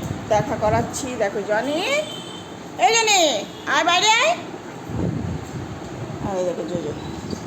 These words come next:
এ তুই চলে আয়। আসো জনি। বস,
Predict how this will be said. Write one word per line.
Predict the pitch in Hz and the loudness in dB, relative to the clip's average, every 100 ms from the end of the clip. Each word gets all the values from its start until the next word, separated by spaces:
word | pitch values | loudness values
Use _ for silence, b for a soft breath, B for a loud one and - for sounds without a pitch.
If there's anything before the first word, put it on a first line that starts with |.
| - - - - - - | -6 -6 -6 -4 -4 2
এ | 302 | 2
তুই | 403 | 4
চলে | 381 392 330 277 | 6 6 6 4
আয়। | 185 143 - - - - - - - - - - - - - - - - - - - - - - - - - - - - - - - - | 4 0 -4 -8 -10 -8 -8 -8 -8 -6 -8 -8 -10 -10 -10 -10 -10 -10 -10 -10 -10 -10 -10 -10 -8 -8 -8 -10 -10 -10 -10 -10 -6 -2
আসো | 320 392 | 0 4
জনি। | 392 427 415 339 320 349 - - - - - - - - - - - - - - - - - - - - - - - - - - - - - | 4 6 6 6 4 0 -6 -8 -8 -8 -8 -8 -10 -8 -8 -8 -10 -10 -8 -8 -10 -10 -10 -10 -6 -6 -6 -10 -10 -12 -12 -12 -12 -10 0
বস, | 247 240 | 4 4